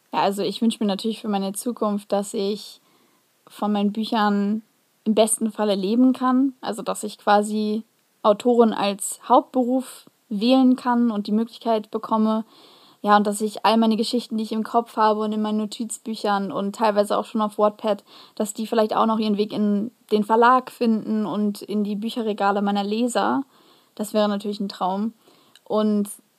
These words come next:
natürlich denkt man sich auch als Autor, und besonders auf Wattpad, wenn man so sieht, was andere Autoren erreichen, dass man sich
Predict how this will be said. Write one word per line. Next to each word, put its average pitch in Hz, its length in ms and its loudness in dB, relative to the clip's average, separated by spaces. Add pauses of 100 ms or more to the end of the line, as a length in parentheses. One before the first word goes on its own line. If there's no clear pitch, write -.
(160)
natürlich 220 560 0
denkt 214 180 -2
man 208 140 -4
sich 208 180 -8
auch 202 80 -2
als 202 160 -4
Autor, 202 320 0
und 202 80 2
besonders 214 480 4
auf 208 180 -2
Wattpad, 208 480 0
wenn 202 100 -2
man 202 180 -2
so 208 100 -6
sieht, 214 240 -4
was 202 160 0
andere 202 300 0
Autoren 214 320 -2
erreichen, 202 520 -2
dass 208 200 -4
man 214 180 0
sich 208 260 -2